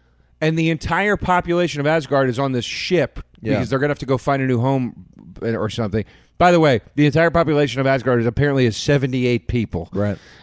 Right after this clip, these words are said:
Speaker 1: Uh, so they're all on this ship watching their home crumble in flames.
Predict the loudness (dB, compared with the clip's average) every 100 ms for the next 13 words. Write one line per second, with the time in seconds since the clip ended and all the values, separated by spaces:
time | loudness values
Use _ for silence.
0 | -4 0 2 2 0 2 4 4 4 4
1 | 2 0 0 0 0 2 2 2 0 -2
2 | 2 2 2 0 2 2 2 0 -2 -6
3 | _ _ _ _ _ _ _ _ -16 -8
4 | 0 2 2 0 -4 -6 -6 -2 -2 -2
5 | 0 2 0 -4 -8 -12 -16